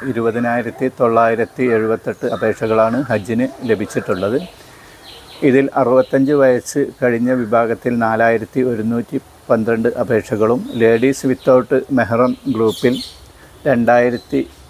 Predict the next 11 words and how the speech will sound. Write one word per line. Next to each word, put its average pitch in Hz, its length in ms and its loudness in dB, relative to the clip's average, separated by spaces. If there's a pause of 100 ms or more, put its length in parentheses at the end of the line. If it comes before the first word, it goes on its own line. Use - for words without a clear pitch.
(140)
എണ്ണൂറ്റി 117 420 -2 (140)
പതിനേഴ് 117 480 2 (100)
അപേക്ഷകളും 110 640 0 (260)
ജനറൽ 117 420 2 (120)
വിഭാഗത്തിൽ 117 540 0 (120)
പതിമൂവായിരത്തി 120 880 0 (280)
ഇരുന്നൂറ്റി 120 420 -2 (120)
അൻപത്തഞ്ച് 117 520 0 (100)
അപേക്ഷകളും 113 560 -2 (160)
ആണ് 110 160 0 (180)
ലഭിച്ചിട്ടുള്ളത്. 98 680 -4